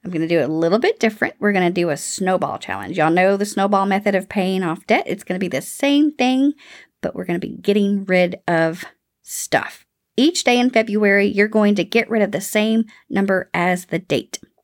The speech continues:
So, like on February first, you're going to find one object to purge. On February second, Groundhog's Day, you're going to get rid of two items.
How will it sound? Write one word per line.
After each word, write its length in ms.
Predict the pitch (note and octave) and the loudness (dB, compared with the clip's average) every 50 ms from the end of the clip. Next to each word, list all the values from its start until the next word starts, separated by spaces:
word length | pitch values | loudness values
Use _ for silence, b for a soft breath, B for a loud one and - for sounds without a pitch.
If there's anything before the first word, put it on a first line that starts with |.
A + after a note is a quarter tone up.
| _ _ _ _ _ _ B B B B B B B B | _ _ _ _ _ _ B B B B B B B B
So, 180 | - - - - _ _ _ _ | -2 -2 -2 -2 _ _ _ _
like 200 | - - - - | -8 -8 -6 -4
on 220 | - D3+ D3 D3+ | -4 -4 -4 -4
February 500 | D3 - D3 E3 D#3 D3 E3 D#3+ D#3 D#3 | -2 -2 -2 -2 -2 -2 -2 -2 -2 -2
first, 460 | F#3 - B3+ F4 A4+ - - - - - _ _ _ _ | 0 0 0 0 0 -2 -6 -10 -12 -16 _ _ _ _
you're 140 | - F#3 G#3+ | -12 -8 -4
going 140 | G3 F3+ E3 | -2 -2 -2
to 60 | E3 | -2
find 280 | - - D#3+ D3 C#3+ D#3 | -4 -4 -4 -2 -4 -4
one 300 | E3+ F3 E3 G#3 C#4+ D#4 | -4 -2 2 2 2 2
object 460 | G#3+ F3 G#3 - F3 - - _ _ _ _ - | 2 0 0 -2 -2 -4 -6 _ _ _ _ -18
to 80 | - | -10
purge. 300 | - - - - - - - _ _ _ _ _ _ _ _ _ _ _ _ _ _ _ _ - | -8 -8 -8 -8 -10 -16 -18 _ _ _ _ _ _ _ _ _ _ _ _ _ _ _ _ -6
On 180 | D#3+ D3+ D3+ | -4 -4 -4
February 480 | - C#3+ C#3+ D3 C#3 D3+ D#3 C#3+ C3 E3 | -4 -4 -6 -6 -4 -4 -4 -4 -4 -2
second, 440 | - - A#3+ B3 - F#4 F#4+ - - _ _ _ _ _ _ | -2 -2 0 0 0 -2 -4 -6 -14 _ _ _ _ _ _
Groundhog's 480 | - G3+ G4 G4 C#4 G#3 F3+ F#3+ - | 0 0 2 2 2 2 0 0 0
Day, 220 | - F3+ F#3+ D4 B B B B B B B | 0 0 0 0 B B B B B B B
you're 140 | - A#3+ B3+ | -2 -2 0
going 320 | A#3 A#3 B3 B3+ B3+ C4+ C4+ | 2 2 2 2 2 2 0
to 100 | - B3+ | -2 -2
get 260 | - A3 G#3+ - - | 0 0 -2 -2 -2
rid 200 | G3 F#3 F3+ F#3+ | -4 -4 -4 -4
of 120 | F#3+ - _ _ _ - | -6 -8 _ _ _ -6
two 180 | - F#4+ F#4+ - - | -2 -2 -2 -2 -2
items. 480 | D#3+ D#3 - - - - - - - | -6 -8 -8 -8 -12 -18 -20 -20 -20